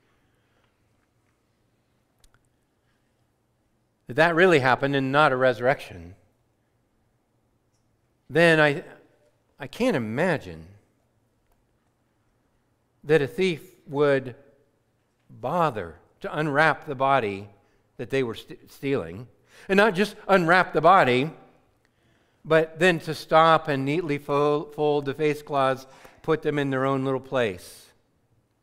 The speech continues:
over there. I mean, I mean, I've watched enough detective shows, right,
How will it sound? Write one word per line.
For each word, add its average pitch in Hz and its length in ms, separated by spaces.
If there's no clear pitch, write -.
over 117 180
there. 117 140
I 156 80
mean, 156 80
I 165 60
mean, 165 80
I've 190 160
watched 180 320
enough 160 380
detective 143 680
shows, 120 480
right, 143 340